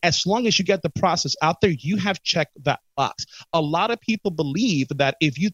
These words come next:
throw that out there and you still have to report that how you're disproportionate in your hirings, they think that's a negative mark. It is not. Now, it does mean that you have to do a little bit better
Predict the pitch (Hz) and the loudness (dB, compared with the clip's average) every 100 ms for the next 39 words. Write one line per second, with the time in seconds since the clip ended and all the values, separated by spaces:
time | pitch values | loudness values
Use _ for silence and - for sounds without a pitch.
0 | - 240 247 226 - 233 240 - 131 104 | 2 2 2 -2 -2 -2 -2 -2 -2 -2
1 | - - 175 185 185 - 254 233 226 226 | -6 -2 2 2 2 2 0 0 -2 -2
2 | 220 185 - - 226 175 - _ _ _ | 0 -2 -2 -4 0 0 -2 _ _ _
3 | _ - 165 160 147 190 190 180 185 120 | _ -4 0 0 0 2 2 2 0 2
4 | 233 - - - 226 - 143 139 _ _ | 0 2 4 4 4 2 0 -4 _ _
5 | _ _ _ - 180 175 160 160 143 - | _ _ _ 2 4 4 2 2 0 0
6 | 226 240 165 147 135 196 - 247 185 208 | 0 4 2 2 2 2 2 0 2 2
7 | 190 165 156 180 170 151 139 139 170 - | 2 2 2 2 2 0 0 2 2 -2
8 | - _ _ - 208 208 196 139 139 156 | -10 _ _ -4 -2 0 0 -2 -2 -2
9 | 139 - - _ _ 190 175 - 165 127 | -2 -6 -12 _ _ -2 -2 0 -6 -2
10 | 180 190 165 196 254 175 147 147 151 165 | -2 0 0 0 2 0 0 -2 0 0
11 | - 139 156 143 147 135 120 - 175 180 | 0 0 2 2 2 0 -2 0 2 2
12 | 262 | -2